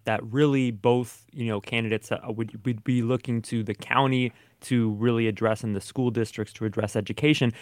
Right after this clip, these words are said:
I think where the mayor comes in is the kind of services surrounding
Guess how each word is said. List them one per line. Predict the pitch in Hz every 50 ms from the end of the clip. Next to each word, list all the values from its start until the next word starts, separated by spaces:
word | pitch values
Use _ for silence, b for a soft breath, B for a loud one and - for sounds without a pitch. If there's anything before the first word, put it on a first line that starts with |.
| B B B B
I | 131 -
think | - 165 -
where | 131 131 131
the | 123 117
mayor | 117 127 143 165 170 156
comes | - - 139 123 120 107
in | 117 117 113 110
is | - 117 107
the | - 117
kind | - - - 123 120 117
of | 117 110 104 - b b b b b
services | - - - 151 147 135 139 127 - 127 127 113
surrounding | - - 123 113 104 92 107 101 117 127 123 113 113 113 104 104 104